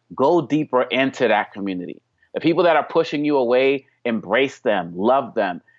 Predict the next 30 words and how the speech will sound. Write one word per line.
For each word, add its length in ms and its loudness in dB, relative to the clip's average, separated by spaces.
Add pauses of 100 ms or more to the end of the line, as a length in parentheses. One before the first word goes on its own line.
(120)
And 460 2 (280)
right 260 -2
now, 600 -2 (360)
my 220 0
sisters, 760 -2
my 160 0
three 220 -2
sisters, 540 0 (300)
right 200 2
now, 280 2
they 180 2
run 280 2
a, 140 2
a 140 0
dance 480 -2
school 560 0
in 200 2
Boston 720 -2 (320)
where 560 4
they 160 0
have 440 2
over 600 2
five 240 2
hundred 420 -6
students. 800 -4 (560)
And 240 2
many 300 2
of 240 2
those 340 2
kids 640 0